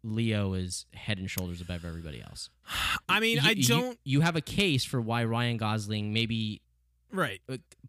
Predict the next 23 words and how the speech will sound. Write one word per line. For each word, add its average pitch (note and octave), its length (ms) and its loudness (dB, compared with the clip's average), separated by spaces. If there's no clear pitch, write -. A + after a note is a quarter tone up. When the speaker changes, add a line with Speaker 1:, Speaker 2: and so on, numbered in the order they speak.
Speaker 1:
potentially D3 580 0
was C#3+ 240 0
more C#3 160 -2
skilled D3 380 -4
in C#3+ 100 -2
his C#3 120 -2
performances. D#3+ 840 -4
Speaker 2:
Well, A3 360 4
I'm C4 200 2
not C#4 180 2
necessarily G#3+ 300 4
saying F3 260 4
more D3+ 240 4
skilled, F3 460 2
just C#3 180 0
more D#3+ 180 4
varied. A2 520 -4
I, D3 80 2
I, - 220 -6
I F3+ 40 6
think G3+ 300 0
the F3 120 4
biggest F#3 600 4